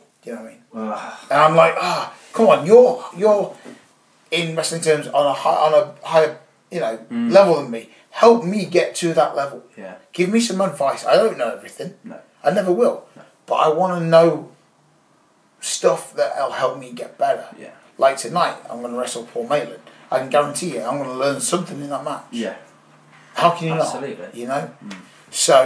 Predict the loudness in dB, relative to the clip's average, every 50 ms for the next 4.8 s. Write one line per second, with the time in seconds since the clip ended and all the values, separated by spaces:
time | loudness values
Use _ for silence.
0 | 2 0 -2 0 0 -2 -2 -4 -4 -6 -6 -6 -6 -4 -4 -4 -4 -6 -8 -6
1 | -6 -6 -4 -2 -2 -2 -2 -2 -2 -6 -6 -6 -6 -8 -8 -8 -10 -10 -10 -10
2 | -10 -8 -10 -10 -10 -10 -10 -10 -8 -10 -10 -10 -10 -10 -10 -12 -12 -12 -12 -14
3 | -14 -16 -18 -14 -12 -12 -10 -8 -8 -8 -8 -8 -10 -10 -8 -6 -6 -4 -6 -6
4 | -8 -10 -10 -12 -12 -16 -10 -6 -4 -2 -2 -2 -4 -8 -14